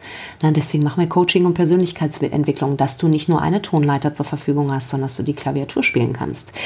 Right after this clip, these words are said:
Dass du genau weißt, jetzt ist es an der Zeit, langsam zu sein und jetzt ist es an der Zeit, blitzschnell zu sein. Aber dann kannst du auch blitzschnell sein, weil du das Fundament dafür hast.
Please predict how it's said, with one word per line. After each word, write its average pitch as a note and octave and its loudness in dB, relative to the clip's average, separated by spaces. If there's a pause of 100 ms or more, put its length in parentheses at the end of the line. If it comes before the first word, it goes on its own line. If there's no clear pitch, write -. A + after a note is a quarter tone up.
(160)
Dass D#3 2
du F3 2
genau F3 6
weißt, E3+ 2
jetzt D3+ 2
ist - -4
es - -6
an D3 -2
der C#3+ -2
Zeit, D3 -4
langsam E3 0
zu C3 -2
sein B2+ 0 (1200)
und D#3 2
jetzt D3 2
ist - -4
es - -4
an D#3 0
der D3+ 0
Zeit, D3 2
blitzschnell F3 0
zu - -4
sein. D3 -2 (640)
Aber D#3+ 4
dann D3+ 2
kannst G3+ 0
du - 0
auch - -2
blitzschnell D#3+ 0
sein, D#3+ 4
weil D#3 2
du D#3 -2
das D3 -2
Fundament D3+ 2
dafür D#3 0
hast. - -10